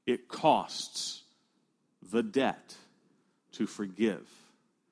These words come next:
Because in forgiveness, you are saying, "I no longer expect you to pay this. I will incur the, the,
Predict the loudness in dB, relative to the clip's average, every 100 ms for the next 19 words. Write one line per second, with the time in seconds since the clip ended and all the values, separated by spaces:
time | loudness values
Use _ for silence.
0 | _ _ _ _ _ -4 0 2 4 4
1 | 2 -4 0 2 4 2 -2 -2 0 2
2 | 2 0 0 2 2 0 -2 2 4 4
3 | 4 4 6 6 6 4 2 -2 0 -2
4 | 0 0 0 -4 -4 -2 -2 -4 -12 -20
5 | -20 -20 _ _ _ _ _ _ _ _
6 | 6 8 8 8 6 2 0 2 0 -2
7 | -2 0 2 2 0 -4 _ -10 -10 _
8 | -8 -8 -8 -8 -8